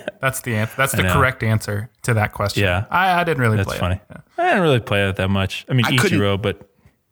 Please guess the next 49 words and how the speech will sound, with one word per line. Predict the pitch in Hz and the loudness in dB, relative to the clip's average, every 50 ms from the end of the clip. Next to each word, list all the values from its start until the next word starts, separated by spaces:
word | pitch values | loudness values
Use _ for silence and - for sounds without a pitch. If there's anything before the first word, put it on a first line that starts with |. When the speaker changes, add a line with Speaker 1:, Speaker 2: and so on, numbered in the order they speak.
| _ _ - | _ _ -6
Speaker 3:
I | 156 165 | -6 -4
couldn't | - - 165 127 113 | -2 0 0 0 0
tell | - - - 143 143 | 0 0 2 2 2
Speaker 1:
Yeah. | 139 127 117 | 2 2 2
Speaker 3:
you | 110 | 2
if | 107 104 - | 0 -2 -2
Jim | - 120 113 110 | 0 0 0 0
Thome | 104 - - 117 113 107 101 95 | 0 -2 -2 -2 0 0 0 0
was | 95 95 95 - - - - | 0 0 0 -2 -2 -4 -4
even | - 107 95 95 92 85 | -6 -4 -4 -4 -4 -4
good | - 101 101 | -4 -4 -2
in | 98 92 90 | -2 -2 -2
that | 85 85 85 - - | -4 -4 -6 -8 -10
game. | 82 80 82 - - _ _ _ _ _ _ _ _ _ _ _ _ _ _ _ _ _ _ _ _ _ _ _ _ _ _ _ _ _ _ _ _ _ _ - | -10 -10 -10 -12 -12 _ _ _ _ _ _ _ _ _ _ _ _ _ _ _ _ _ _ _ _ _ _ _ _ _ _ _ _ _ _ _ _ _ _ -2
Speaker 2:
Uh, | 117 107 107 107 104 104 107 110 | 2 2 4 4 4 4 2 2
I | 117 - | 0 0
think | 170 170 | -2 -2
he | - 156 | -2 0
was | 110 92 | 0 2
Speaker 1:
Wow. | 92 92 95 - - _ - | 2 2 0 -4 -8 _ -4
Speaker 2:
eight | 127 120 123 - - | -2 -2 -2 -2 0
in | 123 113 107 | 0 0 2
batting, | 104 107 104 101 101 101 98 98 101 98 113 - _ _ _ _ _ _ _ - | 2 0 0 0 0 0 0 0 0 -2 -2 -6 _ _ _ _ _ _ _ -4
and | 117 107 | -2 -2
that's | 101 101 - | 0 0 0
all | 107 104 101 | 0 0 2
I | 98 | 2
remember. | 98 98 98 95 95 95 92 92 92 - _ _ _ _ _ _ _ _ _ _ _ _ _ _ _ _ _ _ _ _ _ _ _ _ _ _ _ _ _ _ _ _ - | 2 0 0 0 -2 -2 -4 -6 -8 -10 _ _ _ _ _ _ _ _ _ _ _ _ _ _ _ _ _ _ _ _ _ _ _ _ _ _ _ _ _ _ _ _ 0
Speaker 1:
Anyway. | 101 98 95 95 92 92 - - _ _ _ _ _ _ _ _ _ _ _ - - | 2 2 4 4 2 0 -2 -6 _ _ _ _ _ _ _ _ _ _ _ -6 -4
Speaker 2:
I | 110 | -2
could | 110 104 | -2 0
be | 104 | 0
Speaker 1:
I'm, | 101 127 127 | 0 0 0
Speaker 2:
wrong. | - | 2
Speaker 1:
I'm | - 139 139 | 2 2 2
taking | - 170 156 - 139 | 2 0 0 2 2
a, | 120 107 98 - | 0 0 -2 -2
I'm | - 131 131 120 | -2 0 0 0
taking | - 156 151 143 120 | 0 0 0 0 0
a | 107 | 0
guess | 104 107 107 101 95 - - | 0 0 0 0 0 -2 -4
that, | 101 98 107 | -4 -2 -2
like, | 98 101 - | -2 -2 0
the | - 101 | 0 2
number | 101 101 101 98 98 | 2 2 2 2 0
one | 95 98 98 92 | 0 0 -2 -2
player | - - 98 95 90 90 | -2 -2 -2 0 0 0
you | 92 95 90 | 0 0 0
were | 90 82 82 | 0 -2 -4